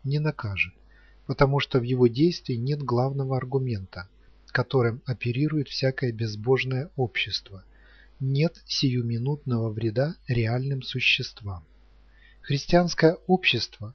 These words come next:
отличается от безбожного наличием абсолютного эталона добра и зла, действие которого распространяется как на реальный, так и на виртуальный мир. Бог требует соответствовать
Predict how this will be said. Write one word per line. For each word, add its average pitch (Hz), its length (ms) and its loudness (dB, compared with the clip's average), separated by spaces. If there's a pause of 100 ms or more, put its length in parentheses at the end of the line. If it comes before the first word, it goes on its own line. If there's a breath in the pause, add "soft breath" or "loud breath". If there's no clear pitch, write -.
отличается 143 760 2
от 127 40 2
безбожного 120 840 -4
наличием 127 720 0
абсолютного 143 1000 0
эталона 135 680 2
добра 117 400 0
и 131 60 -2
зла, 113 400 -6 (680 soft breath)
действие 143 540 6
которого 107 720 -2
распространяется 123 1080 0
как - 220 -4
на 127 80 0
реальный, 127 540 -2
так - 260 -4
и 131 40 0
на 127 100 0
виртуальный 127 640 -2
мир. 107 320 -6 (280)
Бог 139 360 -2
требует 113 540 4
соответствовать 113 920 -4